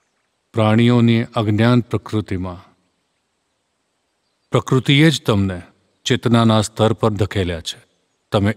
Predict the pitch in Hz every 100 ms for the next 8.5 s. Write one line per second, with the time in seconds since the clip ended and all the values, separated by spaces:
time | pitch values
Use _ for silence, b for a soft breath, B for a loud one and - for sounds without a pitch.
0 | 120 - - 117 107 101 104 98 - 90
1 | 147 127 - 98 - 92 90 85 78 90
2 | 85 _ _ _ _ _ - 110 113 113
3 | - 143 135 135 123 127 120 107 107 131
4 | 147 - 110 139 113 104 95 - 95 87
5 | - _ _ - 98 95 - 92 113 101
6 | 107 107 113 - 110 113 127 - 101 98
7 | 98 120 151 147 110 98 - - 85 -
8 | - 113 113 101